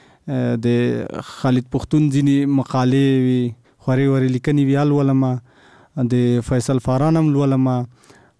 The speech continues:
فیض الوهاب فیض ادب او تنقید یو کتاب لیکلی دی. اه، هغې کې مجلسي تنقید باندې ډېر زیات کار کړی دی.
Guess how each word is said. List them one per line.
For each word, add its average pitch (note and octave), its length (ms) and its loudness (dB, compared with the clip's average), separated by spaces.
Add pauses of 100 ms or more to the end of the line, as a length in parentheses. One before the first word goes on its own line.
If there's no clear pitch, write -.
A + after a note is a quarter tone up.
فیض C3 200 0
الوهاب C3+ 340 0
فیض D#3 300 -2
ادب C#3 260 0
او C#3 80 0
تنقید C3+ 380 -4
یو C#3 120 2
کتاب C#3+ 340 -2
لیکلی C#3+ 380 0
دی. C3+ 60 2
اه، C3 600 0
هغې C#3 120 -2
کې D3 140 -2
مجلسي C3+ 480 0
تنقید D3 340 -4
باندې C#3+ 220 0
ډېر C#3 120 -2
زیات C#3 300 -2
کار B2+ 200 -2
کړی A#2 260 -2
دی. A2+ 140 -2